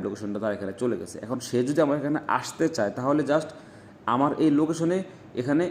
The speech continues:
এখানে যদি সে ক্লিক করে, তাহলেই তার এখান থেকে আমার এখানে ব্লু একটা মার্ক করা লাইন হয়ে যাবে, ঠিক আছে? So, এরকম খুব সিম্পলভাবে আপনি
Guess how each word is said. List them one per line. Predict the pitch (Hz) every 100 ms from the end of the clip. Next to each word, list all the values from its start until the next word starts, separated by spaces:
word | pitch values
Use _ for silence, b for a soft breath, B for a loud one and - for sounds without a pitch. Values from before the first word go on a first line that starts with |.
| - 123
এখানে | 139 139
যদি | 156 160
সে | 160 156
ক্লিক | 175 175 190
করে, | 208 226 B B -
তাহলেই | 143 175 196 190 -
তার | 160
এখান | 156 156 156 170
থেকে | 170 160
আমার | 127 131
এখানে | 143 160
ব্লু | 117 107 123 147
একটা | 147 143 107
মার্ক | 104 113
করা | 127
লাইন | 113 101 101
হয়ে | 95 90
যাবে, | 87
ঠিক | 156 151
আছে? | 113 113
So, | 117
এরকম | 170 180 185 180 - -
খুব | 202 196
সিম্পলভাবে | - 180 180 165 185 190 196 214 B B B -
আপনি | 135